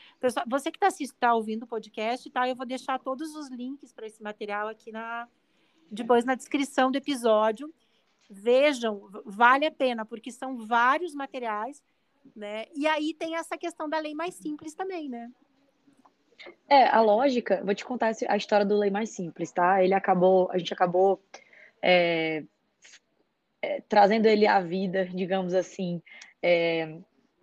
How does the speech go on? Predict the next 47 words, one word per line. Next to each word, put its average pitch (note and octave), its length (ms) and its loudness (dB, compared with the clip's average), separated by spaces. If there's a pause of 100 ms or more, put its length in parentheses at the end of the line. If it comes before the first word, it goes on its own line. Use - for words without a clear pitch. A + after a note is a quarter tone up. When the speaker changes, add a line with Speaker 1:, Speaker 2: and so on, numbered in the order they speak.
(340)
Speaker 2:
na, F3 300 -2
junto F#3 260 0
com, F#3 380 2
com - 160 0
o F3 40 -4
pessoal F3+ 260 2
da E3+ 100 0
P E3+ 160 -2
G D#3 140 0
E, G3 180 4
né? G3 140 -4
Junto E3+ 180 -12
com - 80 -10
a - 20 -6
Camille, F3 460 0
o E3+ 60 0
time E3+ 200 -8
da, E3+ 140 -2
da F3+ 140 -4
P E3 160 2
G D3+ 120 0
E, G3 220 4 (720)
mas, G3 640 4
é, - 160 4
ele, G3+ 260 4
ele G#3+ 140 4
tem A3 100 6
uma A3 100 4
história G#3+ 280 2
um G3+ 60 -2
pouco A3 240 2
anterior, B3 600 4 (220)
tá? F3 240 -2 (260)
Na F3+ 120 -4
realidade, G3 680 0 (400)
é, E3+ 440 -4
quando G#3 340 0
a G3 80 2
gente F#3+ 180 -6
começou G3 320 -2
o G#3 40 -2
projeto F#3 260 2
de - 60 -8
inovação E3+ 340 -6
jurídica E3 340 -2
no E3 80 0
Íris, G3 260 4